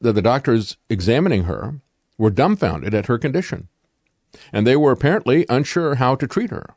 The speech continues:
Why? Because we have to rule out the obvious cause, right? Uh, you, you must not blame pharmaceutical products.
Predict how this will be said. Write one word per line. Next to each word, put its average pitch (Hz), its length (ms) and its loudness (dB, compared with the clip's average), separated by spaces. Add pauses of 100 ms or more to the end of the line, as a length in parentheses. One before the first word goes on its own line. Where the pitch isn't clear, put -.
Why? 190 400 -2
Because 135 480 0
we 160 200 0
have 165 220 -4
to 151 100 -2
rule 139 240 2
out 165 260 -4
the 110 120 0
obvious 104 340 -4
cause, - 520 -10
right? 135 240 -8 (1200)
Uh, - 220 -16
you, 117 260 2 (140)
you 143 180 4
must 135 460 0
not 131 400 -2 (680)
blame 107 600 0 (260)
pharmaceutical 113 540 -2
products. - 720 -8